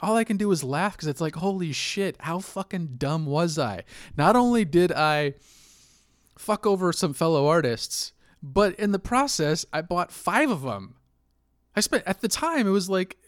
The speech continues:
uh, you know, like, twelve hundred dollars. That, I don't have twelve hundred dollars to lose on fucking some scam. Like, holy shit, what am I doing? So, at that point, my two percent investment is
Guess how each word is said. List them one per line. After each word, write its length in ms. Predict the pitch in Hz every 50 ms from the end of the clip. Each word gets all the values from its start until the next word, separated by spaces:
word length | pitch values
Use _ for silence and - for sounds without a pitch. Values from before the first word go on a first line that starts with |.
| -
uh, 80 | 254 277
you 80 | 294 311
know, 80 | 320
like, 260 | 302 294 262 - _
twelve 380 | _ - - 349 349 349 339 311
hundred 400 | - - 339 339 339 330 302 311
dollars. 360 | 339 339 370 392 359 - 196
That, 120 | - 285 294
I 100 | 330 392
don't 160 | 415 415 381
have 160 | 302 - -
twelve 280 | - - 143 170 185 170
hundred 240 | 170 156 143 139
dollars 380 | 123 123 120 123 131 135 143 143
to 80 | - 139
lose 340 | 127 120 127 131 135 139 143
on 220 | 143 131 131 131
fucking 460 | 127 - - 175 - - 147 139 147
some 220 | 147 - 156 131 127
scam. 600 | - - - - 135 113 120 135 165 208 269 320 285 - - - -
Like, 160 | _ 320 330 -
holy 280 | 311 339 349 339 311
shit, 380 | 294 - - - 370 311 - -
what 180 | 131 156 208 311
am 100 | 320 330
I 100 | 330 269
doing? 600 | 214 170 147 165 220 330 359 339 180 110 - - _ _ _ - - - - - - - - - - _ _ _ -
So, 480 | - - 170 156 147 143 139 139 - - - - - - - - - - - - - - _ -
at 140 | - 139 -
that 220 | - 196 180 - -
point, 460 | - 170 156 147 143 127 - - - _ _ _ _ _ _ _ _ _ _
my 140 | 143 139 135
two 180 | - - 185
percent 360 | - 160 143 - 165 151 -
investment 680 | - 147 147 127 147 127 - - - 139 131 120 117 - -
is 280 | - 131 123 123 -